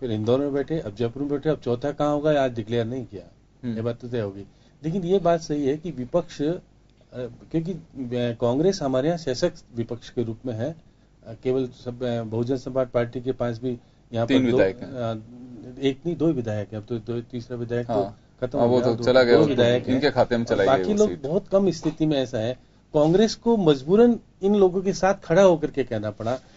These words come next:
Speaker 1: कि हम
Speaker 2: हम्म।
Speaker 1: साझी विरासत के साथ हैं और इसके बदौलत हम देश में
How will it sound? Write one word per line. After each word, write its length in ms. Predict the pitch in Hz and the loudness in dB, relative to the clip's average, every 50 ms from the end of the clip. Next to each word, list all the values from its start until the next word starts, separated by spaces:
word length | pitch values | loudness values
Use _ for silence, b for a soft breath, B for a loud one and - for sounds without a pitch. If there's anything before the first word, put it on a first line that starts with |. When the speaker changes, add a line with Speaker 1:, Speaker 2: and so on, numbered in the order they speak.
| b b - | b b 4
Speaker 1:
कि 60 | 165 | 4
हम 80 | 170 165 | 4 4
Speaker 2:
हम्म। 80 | 160 | 4
Speaker 1:
साझी 320 | - 131 117 120 131 156 151 | 0 0 0 2 2 0 0
विरासत 440 | 131 127 117 113 110 - 131 123 - - | 0 0 0 0 -2 -4 -8 -12 -8 -8
के 80 | 120 | -8
साथ 320 | - - - 110 131 151 151 - 107 | -8 -6 -4 -4 -4 -4 -4 -6 -8
हैं 200 | 104 135 170 - - _ _ _ _ _ - | -8 -8 -10 -12 -16 _ _ _ _ _ -2
और 180 | 127 156 190 - 202 | 0 0 0 2 -2
इसके 240 | 185 - - 202 | -4 0 2 2
बदौलत 380 | 165 139 131 127 139 170 190 185 | 2 2 2 2 2 2 0 0
हम 140 | 160 175 180 | 0 -4 -4
देश 380 | 147 127 135 151 160 160 160 160 | -2 0 2 2 2 0 0 0
में 220 | 165 190 220 - | 0 0 0 -2